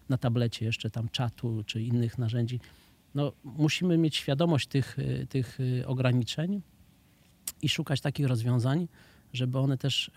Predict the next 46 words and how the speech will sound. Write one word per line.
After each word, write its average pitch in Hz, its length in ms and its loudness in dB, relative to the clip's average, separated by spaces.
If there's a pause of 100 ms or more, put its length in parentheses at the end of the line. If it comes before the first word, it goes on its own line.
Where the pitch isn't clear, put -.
y, 127 480 0
nie 135 180 0
sprawiały 135 600 -2
wrażenia, 131 640 0 (640)
y, 123 460 0
no, 143 100 0
niedoskonałych, 143 760 2
bo 120 120 -4
to 139 140 -2
może 131 280 0 (180)
powodować, 131 380 -2
że 127 80 -2
zatrzymamy, 139 760 2 (420)
y, 123 300 -4
ten 147 200 -2
ro-, 156 200 -4
ten 156 160 0
rozwój, 113 560 0
zatrzymamy 139 640 0 (440)
tą 131 180 -2
absorpcję 135 580 -2
tych - 220 -8
technologii 123 520 -2
do 117 120 -4
tego 127 320 -4
obszaru 127 380 -2
życia 139 400 -2
i 127 140 -4
wrócimy 127 380 -2
do 135 120 -2
starych, 131 500 -2
y, 139 160 0
murów 156 380 2
czy - 120 -8
starych 123 340 -2
zeszytów, 139 520 0
z - 40 -14
których 117 200 -4
będziemy 120 300 -2
nauczać, 120 360 -4
no 139 100 -4
to 147 100 -8
nie 156 140 0
o 151 60 0
to - 100 -6
chodzi. 107 320 -6